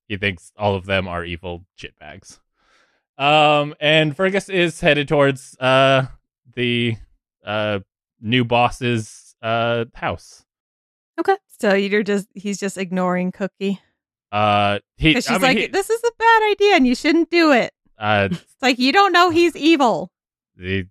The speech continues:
Speaker 1: he's, he, Fergus is like, "Uh,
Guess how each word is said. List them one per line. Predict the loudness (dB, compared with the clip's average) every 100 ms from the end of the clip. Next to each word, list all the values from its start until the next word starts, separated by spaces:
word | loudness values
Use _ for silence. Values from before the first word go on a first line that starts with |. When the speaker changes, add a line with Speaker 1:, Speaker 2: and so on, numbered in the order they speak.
| _
Speaker 1:
he's, | -2 -2 -2 -6 _
he, | -6 -6 _ -20 -20 _
Fergus | 0 2 0
is | -2 2
like, | 2 2 _ _ _ _ _ _ _
"Uh, | 0 4 4 2